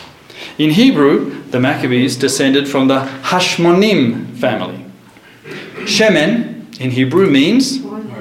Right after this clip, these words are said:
oil. So Hashemen means the oil. And it sounds very similar to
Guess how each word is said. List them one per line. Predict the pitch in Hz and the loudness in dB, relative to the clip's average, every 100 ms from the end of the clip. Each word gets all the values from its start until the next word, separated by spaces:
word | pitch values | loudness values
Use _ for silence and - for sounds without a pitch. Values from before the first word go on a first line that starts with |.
| 107 143 | -6 -2
oil. | 175 120 104 - - - - - - - | 0 0 -2 -6 -12 -18 -20 -20 -18 -14
So | - 139 | -4 -2
Hashemen | - 240 233 147 143 185 - | 2 0 2 2 2 0 0
means | 123 131 - - - - - - | 0 0 0 -4 -8 -18 -18 -8
the | 175 240 - - | -2 0 0 -4
oil. | 110 95 - - - - - - - - - | -6 -8 -12 -18 -20 -20 -20 -20 -20 -18 -6
And | 135 | -2
it | 147 | -2
sounds | - 151 135 | 0 0 0
very | 127 160 160 | 2 2 2
similar | - 247 151 139 | 2 2 2 2
to | - 139 | 2 0